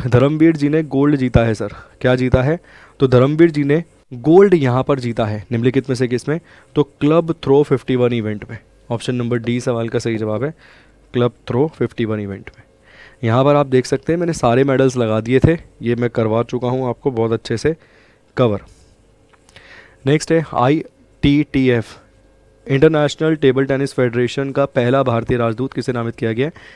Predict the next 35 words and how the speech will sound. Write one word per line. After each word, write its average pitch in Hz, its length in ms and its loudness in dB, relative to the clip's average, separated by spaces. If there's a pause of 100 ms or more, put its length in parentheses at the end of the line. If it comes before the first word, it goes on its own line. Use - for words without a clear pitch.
(260)
इसकी 135 240 -2
स्थापना 139 320 0
उन्नीस 170 240 -4
सौ 156 60 -2
छब्बीस, 120 500 -4
नाइनटीन 123 380 -2
ट्वेंटी 123 220 -2
सिक्स। - 440 -12
सवाल 123 280 0
का 135 100 -2
सही 123 200 -2
जवाब 123 280 0
क्या 127 120 0
है? 147 120 0
शरद 120 300 -2
कमल 131 320 -2
इस 127 80 -4
सवाल 110 320 -4
का 127 220 -4 (520)
सही 139 240 2
जवाब 107 260 -2
है। 101 160 -10 (100)
ऑप्शन 113 260 -6
नंबर 117 280 -4 (520)
डी 147 220 2
इस 139 100 -4
क्वेश्चन 127 320 -6
का 131 120 -2
सही 117 320 -2
और 123 220 -4 (100)
सटीक 120 440 -2
आंसर 113 300 -4
आपको 107 220 -6
मिल 107 180 -6
जाएगा। 104 380 -12